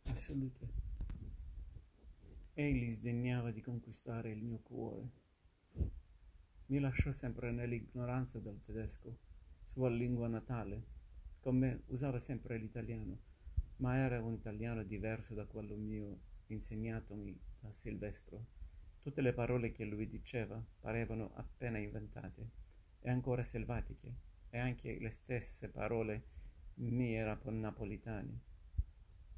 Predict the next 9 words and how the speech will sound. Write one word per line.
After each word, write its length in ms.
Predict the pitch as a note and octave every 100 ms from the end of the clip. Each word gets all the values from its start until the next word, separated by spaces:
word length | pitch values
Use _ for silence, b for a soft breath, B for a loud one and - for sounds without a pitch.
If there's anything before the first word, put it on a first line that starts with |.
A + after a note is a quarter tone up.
| -
che 140 | - C3+
lui 180 | A#2+ A#2+
usava 360 | A#2 B2 A2+
spesso. 540 | G#2+ - G2+ - - B2+ - - - - - - - - -
Dette 480 | B2+ B2+ B2 A2+ -
da 180 | A#2 A2
lui 420 | - C3+ C3 A2+ A2
diventavano 800 | A#2+ A2+ A2 B2+ A#2+ A2 A2+
più 340 | - - A#2